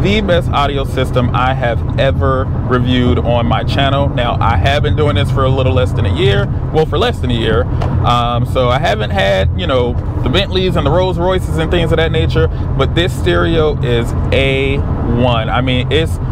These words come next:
phenomenal in its highs, its lows. There is zero distortion no matter how loud I cut it. You can cut the bass up, the treble down, up, whatever you need to do to it. I mean, I threw a lot at this car. When I first heard it,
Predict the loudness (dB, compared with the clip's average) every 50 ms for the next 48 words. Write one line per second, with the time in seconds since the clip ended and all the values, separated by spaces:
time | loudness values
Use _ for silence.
0 | -2 -2 0 0 2 2 2 0 0 0 0 -2 -2 -2 -2 0 0 0 0 0
1 | 0 0 0 2 2 2 2 0 0 -2 -2 -4 -4 -4 -4 -2 -2 0 0 0
2 | 0 0 0 0 0 0 -2 -2 -2 0 2 2 4 4 4 2 0 -2 -2 -2
3 | 0 0 0 0 0 -2 -2 -2 0 2 2 0 0 -2 -2 0 0 0 2 2
4 | 0 0 0 -2 -2 0 0 0 0 0 0 0 0 0 0 0 -2 -2 -2 -2
5 | -2 0 0 0 0 0 2 2 0 0 -2 -4 -4 -4 -2 0 0 0 0 0
6 | 0 2 0 0 0 0 0 2 2 0 0 -2 -2 0 0 0 0 0 -2 -4
7 | -2 0 0 2 2 2 0 0 0 0 0 0 0 0 0 0 0 0 0 0
8 | -2 -4 -2 0 0 0 0 0 -2 -2 -2 -2 0 0 0 0 0 0 0 0
9 | 0 0 0 0 2 2 2 0 0 0 -2 -2 -2 -2 -2 0 0 0 0 0
10 | 0 -2 -2 0 0 0 0 0 -2 -2 0 0 0 0 0 0 0 0 0 0
11 | -2 -4 -4 -4 -4 -4 -2 0 0 0 0 0 0 -2 -2 -2 0 0 0 0
12 | 0 0 0 0 0 2 2 0 0